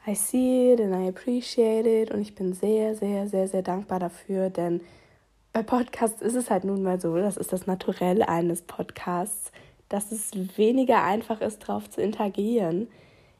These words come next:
wie zum Beispiel auf Social Media. Das heißt, ich sehe zwar, dass sich Menschen die Podcast-Folge anhören, aber ich weiß überhaupt nicht, ob sie es gut finden oder nicht. Und dann Feedback zu bekommen, es war wirklich der absolute Burner. Also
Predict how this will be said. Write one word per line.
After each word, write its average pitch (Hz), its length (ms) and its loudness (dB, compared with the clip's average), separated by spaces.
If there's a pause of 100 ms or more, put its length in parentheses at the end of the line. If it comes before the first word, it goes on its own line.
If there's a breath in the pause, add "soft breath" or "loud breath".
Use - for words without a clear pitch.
wie 220 160 0
zum 214 180 2
Beispiel 180 460 -2
auf 165 180 -6
Social 175 380 -4
Media. 185 500 -4 (560 loud breath)
Das 214 180 -4
heißt, 233 220 6
ich 202 140 -4
sehe 339 180 4
zwar, 180 360 0
dass 202 200 -2
sich 185 240 -4 (380 loud breath)
Menschen 208 680 0 (420 soft breath)
die 196 80 -4
Podcast-Folge 202 680 -4
anhören, 208 600 2
aber 208 200 2
ich 208 140 -6
weiß 240 220 2
überhaupt 240 420 0
nicht, 202 300 0
ob 202 100 -6
sie - 120 -4
es 214 160 -6
gut 330 160 0
finden 180 320 -4
oder 160 160 -4
nicht. 156 320 -8
Und 196 100 -2
dann 254 200 0
Feedback 233 440 0
zu - 80 -20
bekommen, 208 440 -2 (840 loud breath)
es - 120 -2
war 202 160 6
wirklich 190 320 -2
der 160 160 2
absolute - 420 -6
Burner. 165 480 0
Also 185 380 0